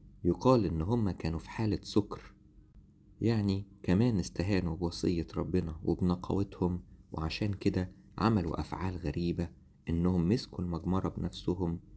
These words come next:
وأشعلوا هم نار غريبة من عندهم. فقال موسى لهارون، ده اللي اتكلم بيه ربنا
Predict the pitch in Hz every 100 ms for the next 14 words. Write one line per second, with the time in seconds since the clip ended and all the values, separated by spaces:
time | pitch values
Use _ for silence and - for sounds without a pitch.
0 | - - - 87 - 101 110 87 92 90
1 | 87 - - - 104 107 78 78 76 78
2 | 82 87 - 87 101 107 110 113 87 -
3 | - - - - - - - - - -
4 | - - - 117 117 104 110 - 90 85
5 | 80 101 101 95 - - - - - -
6 | - 95 113 107 104 - 104 101 98 95
7 | 104 104 104 101 107 80